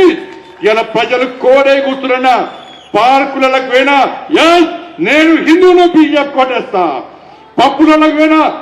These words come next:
"ఎస్, నేను హిందువును, బీజేపీ కొట్టేస్తా." గుళ్ళోకి పోయినా, "ఎస్,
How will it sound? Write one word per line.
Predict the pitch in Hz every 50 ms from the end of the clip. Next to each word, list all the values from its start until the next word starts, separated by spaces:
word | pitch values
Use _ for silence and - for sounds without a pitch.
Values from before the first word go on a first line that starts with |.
| - - -
"ఎస్, | 165 240 294 320 339 339 - - - - - - 226
నేను | 294 311 320 277
హిందువును, | 262 302 311 311 339 330 320 320
బీజేపీ | 320 - 294 285 294 311 311 302 311
కొట్టేస్తా." | 285 285 277 277 277 269 277 269 262 247 214 - - - - - - - - - - -
గుళ్ళోకి | 262 285 285 311 311 320 311
పోయినా, | 302 294 302 311 311 311 311 277 240 - - - - -
"ఎస్, | 233 302 330 339 330 -